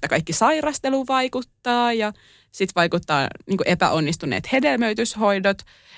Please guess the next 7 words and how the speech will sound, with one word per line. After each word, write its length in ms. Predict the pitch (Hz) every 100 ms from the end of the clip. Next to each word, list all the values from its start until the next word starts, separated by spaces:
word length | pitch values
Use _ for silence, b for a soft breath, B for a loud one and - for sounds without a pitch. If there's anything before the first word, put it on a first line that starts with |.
| B _
ja 400 | - 65 175 135 104 - _ _ _ -
sit 220 | 180 - -
se, 240 | - - 339
että 180 | 269 269
Vili 200 | 269 247
aloittaa 560 | 214 202 196 196 180 175 - _ _ _ _ _ - _ _ _ _ _ _ _
niinku 380 | 269 254 254 254